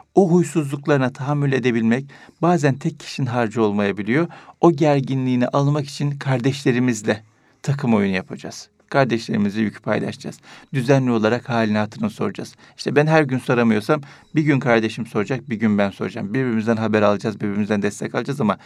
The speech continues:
bu işi doğrultmak zorundayız anne babamızın rızasını kazanmak için.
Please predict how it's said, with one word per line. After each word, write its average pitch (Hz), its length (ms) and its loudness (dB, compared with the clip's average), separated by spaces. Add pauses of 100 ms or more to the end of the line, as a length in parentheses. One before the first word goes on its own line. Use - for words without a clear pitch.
(300)
bu 180 60 2
işi 139 260 0
doğrultmak 110 480 2
zorundayız 101 440 -2
anne 120 260 0
babamızın 110 380 2
rızasını 104 400 0
kazanmak 98 460 -4
için. - 240 -18